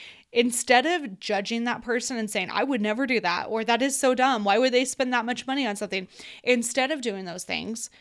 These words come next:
what if instead we step back and we said,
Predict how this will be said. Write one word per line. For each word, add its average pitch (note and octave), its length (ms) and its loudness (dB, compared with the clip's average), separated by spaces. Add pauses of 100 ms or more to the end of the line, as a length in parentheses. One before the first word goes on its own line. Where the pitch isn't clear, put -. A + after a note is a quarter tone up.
(240)
what A3 260 2
if C#4+ 180 2
instead A3 480 0
we G#3 160 -4
step G#3 340 -2
back G#3 280 -2
and G#3 100 -4
we G3 140 -4
said, G3+ 480 -2